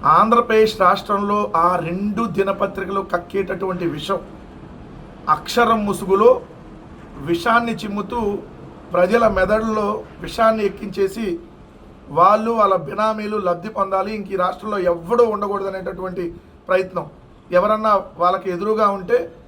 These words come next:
వాళ్ళకి ఆపోజిట్గా ఎవరన్నా మాట్లాడితే వాళ్ళందరూ భూతాలు, దెయ్యాలు, ఈ రాష్ట్రం నుంచి వాళ్ళని బహిష్కరించేయాలి. So వాళ్ళు నీచులు, దుర్మార్గులు. ఈ విధమైనటువంటి వార్తల్ని ఓ రెండు దినపత్రికలు ప్రతిరోజు ఎలా రాస్తాయో, ఈరోజు ఏం రాసినాయో మనం ఒకసారి చూద్దాం.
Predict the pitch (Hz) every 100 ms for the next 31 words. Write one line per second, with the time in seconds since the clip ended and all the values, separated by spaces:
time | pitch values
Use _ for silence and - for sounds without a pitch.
0 | - - - 175 175 185 - 220 196 208
1 | 196 202 190 185 185 196 190 233 202 185
2 | 185 208 214 170 196 277 202 214 185 185
3 | 196 233 - - - - 190 202 202 208
4 | 214 220 214 185 175 175 190 170 165 156
5 | 151 147 - - - - - - - -
6 | - 240 226 220 190 220 247 254 226 196
7 | 196 180 170 165 - - 175 190 202 208
8 | 202 190 190 175 156 185 185 220 220 233
9 | - - - - - 175 175 185 180 185
10 | 208 202 202 180 175 165 202 196 180 180
11 | 180 175 - 170 220 - - - 180 233
12 | 247 226 214 196 185 180 202 190 175 -
13 | - 160 165 160 - 160 170 160 -